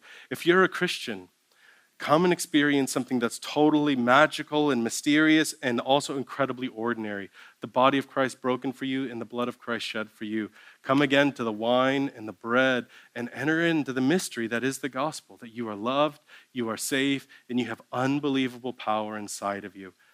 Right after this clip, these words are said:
Uh, our tradition at Sojourn is to rip off a piece of bread, and you can dip it in wine or juice. Wine will have a piece of twine wrapped around it, and we'll have gluten-free elements to my left and your right.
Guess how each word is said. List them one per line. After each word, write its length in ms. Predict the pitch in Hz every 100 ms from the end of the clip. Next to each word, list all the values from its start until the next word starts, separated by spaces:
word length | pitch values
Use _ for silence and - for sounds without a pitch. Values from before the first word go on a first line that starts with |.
| _
Uh, 100 | - -
our 140 | 139
tradition 420 | 143 147 156 -
at 100 | 131
Sojourn 360 | - 131 131 131
is 80 | 113
to 100 | 117
rip 200 | 127 139
off 160 | 131
a 40 | -
piece 240 | 131 120
of 80 | 117
bread, 240 | 131 123
and 60 | 117
you 60 | 107
can 120 | 110
dip 220 | 147 139
it 80 | 127
in 140 | 113
wine 400 | 120 131 147 160
or 100 | 123
juice. 480 | 110 135 151 156 - - - -
Wine 220 | 143 139
will 100 | 147
have 140 | 135 120
a 20 |
piece 160 | 156 135
of 80 |
twine 480 | - 139 135 156 156 - -
wrapped 280 | 151 156
around 240 | 151 151 151
it, 80 | 139
and 80 |
we'll 120 | 135 123
have 240 | 123 113
gluten-free 420 | 143 139 - 131
elements 380 | 123 123 120 -
to 100 | -
my 240 | 110 117
left 380 | 127 120 107 -
and 80 | 110
your 100 | 107
right. 260 | 104 101